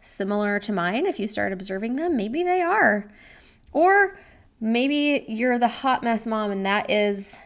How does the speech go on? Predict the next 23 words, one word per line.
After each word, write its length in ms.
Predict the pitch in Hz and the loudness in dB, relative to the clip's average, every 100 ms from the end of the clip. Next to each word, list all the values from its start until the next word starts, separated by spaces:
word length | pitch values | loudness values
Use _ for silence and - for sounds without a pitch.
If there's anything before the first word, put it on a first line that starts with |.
| - | -6
you 120 | 202 | -2
know, 400 | 190 185 180 180 - 180 | 0 0 -2 -4 -12 -4
your 180 | 202 202 | 0 0
thing 360 | 190 202 190 185 | 0 0 0 0
because 240 | - 175 | -4 -4
it 120 | - | -2
makes 280 | 196 190 - | -4 -4 -6
you 60 | 190 | -6
feel 180 | 190 | -4
powerful. 600 | 175 - 185 175 175 165 156 | -4 2 2 2 -2 -4 -2
Like, 180 | - - 165 | -6 -10 -4
"Yes, 760 | 262 196 151 139 - - - - - - - | -2 0 -2 -6 -8 -12 -16 -18 -20 -18 -12
I 100 | 202 - | -12 0
got 380 | - 247 220 220 | 6 8 6 2
this. 400 | 220 185 180 180 | 6 6 6 2
I'm 160 | 214 196 | -4 -4
a 80 | |
hot 320 | 185 262 233 226 | -4 -2 0 2
mess 360 | 233 226 233 | 6 6 4
and 100 | 247 | 0
I'm 80 | 180 | -2
kicking 400 | - 294 269 240 | 0 2 4 6
ass." 520 | 233 214 175 180 - | 8 8 6 2 -6